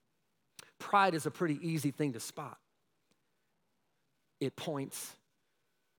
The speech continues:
it accuses, it con-, it constantly gets defensive. It never says sorry, rarely says thank you,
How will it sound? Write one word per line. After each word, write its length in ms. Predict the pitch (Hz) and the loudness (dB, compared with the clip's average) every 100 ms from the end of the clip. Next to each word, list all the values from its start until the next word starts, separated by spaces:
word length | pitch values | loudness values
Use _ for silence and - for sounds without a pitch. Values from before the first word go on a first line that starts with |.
| _ _ | _ _
it 100 | 147 | -4
accuses, 720 | 131 - 151 135 117 117 - - _ _ _ _ _ _ _ _ _ | -4 -2 -2 -2 -6 -10 -12 -16 _ _ _ _ _ _ _ _ _
it 180 | 131 127 | -10 -8
con-, 380 | - - 156 156 - | -4 -2 -2 -4 -8
it 160 | 147 | -10
constantly 800 | - - - 190 190 - 151 147 | -4 -4 -2 -2 -4 -4 -2 -2
gets 240 | 131 131 - | 0 -2 -2
defensive. 680 | 120 131 120 - 101 - _ _ _ _ _ _ _ _ | -10 -10 -10 -10 -16 -18 _ _ _ _ _ _ _ _
It 120 | 147 | -2
never 340 | 151 160 175 175 | 4 4 4 0
says 280 | - 156 | 0 -2
sorry, 540 | 139 - 151 139 113 113 _ _ _ _ - | 0 -2 0 -2 -4 -12 _ _ _ _ -8
rarely 400 | 127 156 165 160 | 2 4 6 4
says 320 | - 156 135 | 2 0 0
thank 400 | - 156 156 - | -4 -8 -10 -10
you, 180 | 113 | -14